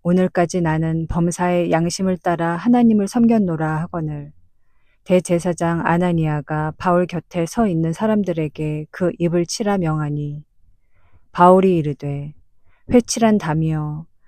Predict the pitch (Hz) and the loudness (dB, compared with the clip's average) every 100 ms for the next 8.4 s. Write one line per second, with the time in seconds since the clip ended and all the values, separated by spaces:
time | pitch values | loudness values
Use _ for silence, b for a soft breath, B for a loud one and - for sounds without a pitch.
0 | _ - 247 240 220 214 202 165 165 165 | _ 0 4 6 6 6 4 4 2 -2
1 | 240 - 208 185 156 - 147 147 151 _ | -2 -2 0 0 -2 -4 -8 -8 -12 _
2 | _ _ _ _ - 170 165 170 165 165 | _ _ _ _ -2 0 0 0 0 2
3 | 170 180 170 180 208 - - 175 175 - | 2 0 0 2 2 0 -2 -2 -2 0
4 | 233 233 220 190 175 165 - 156 156 b | 0 2 0 0 -2 -4 -4 -6 -8 b
5 | b b - 170 180 175 175 170 175 208 | b b 0 2 4 2 2 2 2 2
6 | 185 190 156 156 151 - 151 147 156 165 | 4 4 0 -2 -10 -6 -6 -2 0 2
7 | 175 - 254 226 220 220 170 156 151 151 | 0 -2 0 2 4 2 2 0 -2 -4
8 | 175 151 147 | -4 -4 -6